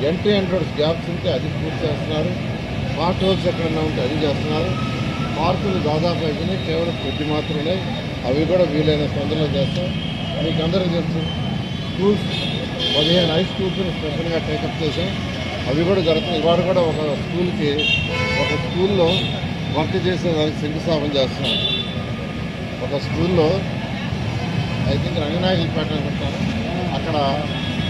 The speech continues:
పిఎంఆర్ స్కూల్ దాంట్లో కొన్ని రూములు అన్ఫినిష్డ్‌గా ఉంటే ఒక దాతను అడిగాను, ఆ దాత చేస్తా అన్నాడు. ఇవాళ యాక్చువల్గా స్టార్ట్ చేస్తాం. ఇలా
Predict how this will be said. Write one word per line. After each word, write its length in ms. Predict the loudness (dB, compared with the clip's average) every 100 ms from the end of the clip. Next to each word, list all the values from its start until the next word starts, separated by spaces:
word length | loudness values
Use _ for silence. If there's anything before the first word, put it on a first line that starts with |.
| -2 -2
పిఎంఆర్ 680 | -2 0 0 2 2 2
స్కూల్ 320 | 0 2 2 2 0 -2 -2 -2 -4 -2 0
దాంట్లో 380 | 2 2 2 2 2 0 0
కొన్ని 200 | 2 2
రూములు 280 | 2 2 2
అన్ఫినిష్డ్‌గా 720 | 2 -2 0 0 2 2 2
ఉంటే 380 | 2 2 2 0 -2 -2 -2 -2
ఒక 180 | -2 -2
దాతను 280 | 0 0 0
అడిగాను, 680 | 0 2 0 0 -2 -4 -4 -4 -2
ఆ 80 | -2
దాత 260 | 2 0 0
చేస్తా 380 | 0 0 0 0
అన్నాడు. 600 | 0 0 -2 -4 -4 -4 -4
ఇవాళ 260 | 0 2 4
యాక్చువల్గా 420 | 2 0 -2 -2
స్టార్ట్ 380 | -2 -2 -2 -2
చేస్తాం. 320 | -2 -2 0
ఇలా 320 | 2 2 0